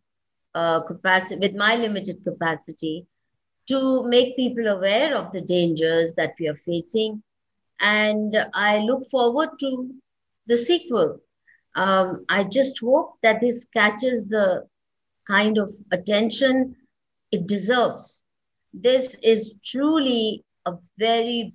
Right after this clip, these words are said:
very important warning bell that you ru-, rung. Um, and far more serious than Breaking India one point zero. Uh, and I sincerely hope,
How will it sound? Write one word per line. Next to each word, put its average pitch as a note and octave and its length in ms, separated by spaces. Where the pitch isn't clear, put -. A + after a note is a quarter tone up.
very A#3 600
important A3 920
warning A#3 540
bell G#3 340
that F#3+ 220
you F#3+ 80
ru-, F3 320
rung. E3 400
Um, F3+ 800
and G#3+ 320
far C#4+ 220
more C#4 200
serious B3 480
than G#3 540
Breaking G#3+ 440
India G3 580
one G3+ 340
point F#3+ 260
zero. E3+ 460
Uh, C#3 200
and G3 200
I F#3+ 100
sincerely A#3+ 800
hope, G3 340